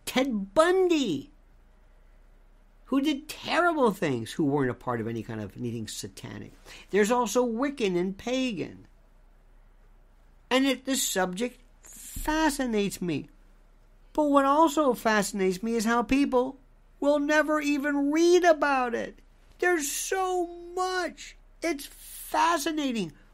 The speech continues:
What would you like to know? I don't know. I have this idea. Somebody on Twitter, I forget who, I'm not gonna point him out, said, "You must understand,"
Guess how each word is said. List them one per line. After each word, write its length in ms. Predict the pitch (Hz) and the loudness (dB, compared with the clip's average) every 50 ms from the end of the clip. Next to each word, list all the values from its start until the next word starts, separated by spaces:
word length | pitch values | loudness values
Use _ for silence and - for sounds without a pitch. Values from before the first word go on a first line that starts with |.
| - - - | -20 -16 -6
What 340 | 135 143 165 165 156 - - | 0 2 2 2 2 0 -2
would 180 | 226 233 196 | -2 -2 0
you 100 | 254 262 | 0 0
like 280 | 233 214 202 196 190 190 | 0 2 2 2 0 0
to 100 | - 233 | -2 -4
know? 280 | 226 247 240 202 135 - - - - - | -4 -2 -2 -4 -4 -6 -10 -18 -8 -2
I 160 | 165 175 175 175 | 0 2 2 2
don't 260 | 165 160 143 131 131 | 0 0 -2 -2 -4
know. 280 | 131 127 123 123 123 - _ _ _ _ - | -6 -6 -6 -8 -10 -12 _ _ _ _ -6
I 120 | 160 165 170 | -2 -2 -2
have 300 | 170 170 190 196 185 175 | 0 0 0 -2 0 0
this 200 | 190 175 - 180 | -2 -2 -2 -2
idea. 300 | 160 160 151 151 135 - - - - | -4 -4 -6 -8 -10 -12 -14 -16 -12
Somebody 640 | - - - - 349 359 359 370 339 339 302 - - - | -10 -6 -2 -2 -2 0 0 0 0 0 0 -2 -6 -6
on 340 | 208 208 202 202 196 180 - - | -2 -2 0 0 0 -2 -4 -6
Twitter, 480 | - - 214 220 208 160 123 107 - - - - - - - - | -8 -2 -2 0 0 0 -4 -6 -8 -14 -20 -20 -20 -18 -14 -10
I 80 | - 151 | -10 -10
forget 320 | - - - - - - | -10 -12 -18 -20 -20 -20
who, 100 | - - - 107 | -20 -20 -20 -18
I'm 80 | 95 | -18
not 120 | - - - | -18 -18 -18
gonna 120 | - - - - _ _ | -20 -20 -20 -20 _ _
point 240 | - - 101 95 - | -18 -16 -16 -16 -14
him 80 | 95 101 | -16 -16
out, 160 | 107 107 - _ - | -16 -16 -18 _ -20
said, 380 | - - - 160 143 143 139 - - - _ _ _ _ _ _ _ - - _ _ _ _ - _ - _ _ _ - | -12 -6 -4 -2 -2 -2 -4 -8 -18 -20 _ _ _ _ _ _ _ -20 -20 _ _ _ _ -20 _ -20 _ _ _ 2
"You 120 | 165 170 | 4 4
must 300 | 175 202 196 190 - - | 4 4 2 2 0 -4
understand," 580 | 165 151 147 143 139 - 147 123 110 107 110 | -6 -6 -6 -8 -10 -10 -10 -10 -10 -10 -12